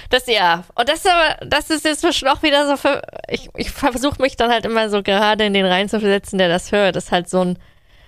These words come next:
ja, aber das ist, man verbindet, also wenn man jetzt sagt, das verbindet man doch aber mit Arbeit,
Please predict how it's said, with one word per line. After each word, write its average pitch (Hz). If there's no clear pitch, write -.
ja, 214
aber 226
das -
ist, -
man 247
verbindet, 254
also 233
wenn 214
man 240
jetzt 240
sagt, 226
das 214
verbindet 226
man 202
doch 214
aber -
mit 185
Arbeit, 170